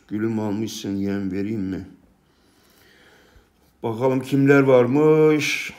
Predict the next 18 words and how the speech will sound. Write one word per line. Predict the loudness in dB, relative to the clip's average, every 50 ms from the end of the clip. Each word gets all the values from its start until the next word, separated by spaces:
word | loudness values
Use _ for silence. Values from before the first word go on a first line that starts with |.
| -20 _ _ _ _ _
O | -6 -4
zaman | -2 0 0 0 0 0
kameraya | 0 0 0 2 2 4 6 6 6 4
sallayın. | 2 2 0 0 0 0 0 0 2 4
<laughs> |
"Nereden | 6 6 6 6 6 4 2
sallıyoruz?" | 0 -2 -2 -2 -2 2 2 2 2 2 0 -2 -2 -2
demiş. | -2 -2 -4 -8 -10 -8 -10 -10 -10 -10
<laughs> | -10 -10 -8 -4
Ha! | -2 0 2 2 2 2 0 -2 -6 -8 -14 -20 -20 _ _ -20 -20 -20 -18 -18 -18 -18 -18 -18 -18 -20 -20 -20 -20 -20 _ _ _
İyi | 0 4 6
oyunlar. | 8 8 8 8 6 4 2 2 2 2 2 0 -2 -6 -16 -20 -20 _ _ _ _ _ _ _ _ _ _
Hemen, | -4 -2 0 0 0 -2 -2 -6 -10 -10
hemen | -6 -4 -2 0 0 -2
çözmüş | -2 0 -2 -2 0 -2 -4 -4 -6 -8
işi. | -10 -6 -4 -4 -4 -4 -6 -10 -16 -20 _ _ _ _ _ _ _ _ _ _ _ _ _ _ _ _ _
Konfeti | -2 -2 0 0 -2 -4 -4 -2 -2
monfeti, | -2 0 -2 -2 -2 -4 -6 -4 -2 -2 0 -2 -2 -6 -10